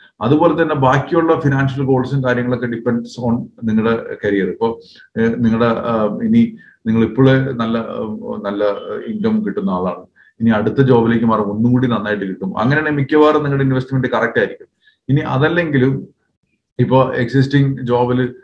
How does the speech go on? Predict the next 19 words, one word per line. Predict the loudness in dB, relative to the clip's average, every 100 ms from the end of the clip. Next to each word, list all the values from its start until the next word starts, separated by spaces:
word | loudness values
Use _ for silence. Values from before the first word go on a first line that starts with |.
| _ _ -4
financial | 0 2 0 0
stability | 2 2 2
എല്ലാം | 0 0 0
നല്ലതാണ്, | 0 0 -2
പക്ഷെ | -4 -2
നിങ്ങൾ | 0 0 0
വേറെ | 2 4 4
കുറച്ച് | 2 -2 -8
കാര്യങ്ങൾക്ക് | -6 -4 -2 -4 -2
വേണ്ടിയിട്ടാണ് | -4 -4 -4 -4 -2
career | 0 0
മാറുന്നത്, | -2 -4 -6 -10 -14 -8
ഇനി | -6 -6 -8
ബിസിനസ്സിലേക്ക് | -14 -10 -8 -6 -4 -4
പോകുന്നത്. | -6 -12 -18 -20 -20 -20 -6
അതിനു | 0 4 4
മുന്നേ | 6 6 4 2 -6 -20 -4
എല്ലാ | 2 4 4 2 2
ഗോൾസും | 4 2 2 -4 -6 -8